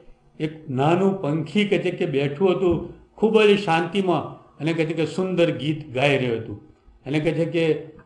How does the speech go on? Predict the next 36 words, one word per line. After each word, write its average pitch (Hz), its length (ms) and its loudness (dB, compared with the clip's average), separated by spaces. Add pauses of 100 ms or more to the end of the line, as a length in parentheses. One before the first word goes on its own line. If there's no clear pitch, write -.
આ 175 420 2 (180)
જે 135 160 -4
બીજું 156 300 -2
ચિત્રકારનું 175 720 0
જે 165 100 -2 (460)
ચિત્ર 165 380 0
છે, - 180 -2 (460)
એ 165 160 4
કહે 165 120 0
છે 165 120 -2
કે 156 160 -2
લોકોએ 143 360 4
પસંદ 151 460 -2
કર્યું 151 220 0
અને 147 80 -4
કહ્યું 156 300 0
કે 147 180 -2 (360)
ખરેખર 214 400 8
જે 170 480 0 (200)
પ્રભુ 139 300 4
ઈસુની 202 360 4
શાંતિ 175 460 0
જે, 170 200 -2
જો 185 240 0
તમારે 165 220 0
જોવું 160 360 2
હોય, - 180 4 (460)
તો 151 80 2
કહે 160 100 2
છે 156 100 -2
કે 160 80 0
આ 156 120 2
બીજા 139 260 2
ચિત્રમાં 151 500 -2
આપણને 135 260 -4
જોવા 127 560 -2